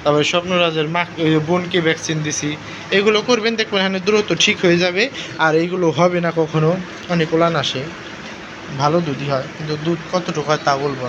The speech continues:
না। আপনারা সবাই তো এগুলো করবেন, এগুলো মেনে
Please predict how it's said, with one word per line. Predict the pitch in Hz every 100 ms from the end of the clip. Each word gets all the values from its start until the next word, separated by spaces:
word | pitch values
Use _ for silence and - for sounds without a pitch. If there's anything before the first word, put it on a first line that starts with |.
| 123
না। | - - - - - - - - - - - - - - - -
আপনারা | 175 190 190
সবাই | 220 190 185
তো | 190
এগুলো | 185 185 180
করবেন, | 196 165 165 170
এগুলো | 170 170
মেনে | 180 202